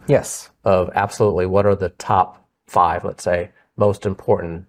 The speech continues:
Speaker 2: characteristics in response to th-, these questions, right?
Speaker 1: But then there is another wrinkle to that.
Speaker 2: Okay, do tell.
Speaker 1: And the wrinkle is,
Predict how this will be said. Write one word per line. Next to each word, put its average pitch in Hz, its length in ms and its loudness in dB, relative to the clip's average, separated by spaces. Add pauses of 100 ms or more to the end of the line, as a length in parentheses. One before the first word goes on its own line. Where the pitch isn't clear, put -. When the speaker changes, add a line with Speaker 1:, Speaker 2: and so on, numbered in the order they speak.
(260)
Speaker 2:
characteristics 95 920 -2 (560)
in 95 140 2
response 98 460 -2
to 87 480 -4
th-, - 180 -16
these 87 180 -4
questions, - 440 -6
right? 110 160 2
Speaker 1:
But 113 200 0
then 101 260 0
there 95 140 -2
is 98 120 -4
another 98 260 -2
wrinkle 160 360 0
to - 100 -10
that. - 280 -8
Speaker 2:
Okay, - 400 0
do 113 140 0
tell. - 320 -8 (240)
Speaker 1:
And 110 220 2
the 101 80 4
wrinkle 135 480 2
is, 101 420 -2